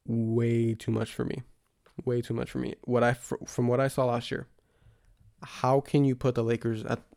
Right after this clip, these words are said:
at, at the spot where the Bulls and Pelicans were last year? Two teams that made the first round. Especially the Pelicans that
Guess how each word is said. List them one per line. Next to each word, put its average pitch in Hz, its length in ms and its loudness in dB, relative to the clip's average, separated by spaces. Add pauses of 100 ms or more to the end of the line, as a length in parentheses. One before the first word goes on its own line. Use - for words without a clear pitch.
at, - 260 -4 (840)
at - 100 0
the 123 80 0
spot - 380 2
where 117 120 2
the 110 80 2
Bulls 113 240 0
and 110 120 4
Pelicans 120 360 0
were 120 140 0
last - 220 -6
year? 139 180 -8 (340)
Two 139 120 2
teams 123 240 6
that 120 60 6
made 120 120 4
the 123 60 2
first - 260 0
round. - 220 -2 (720)
Especially 151 320 8
the 110 80 4
Pelicans 113 420 4
that 113 180 2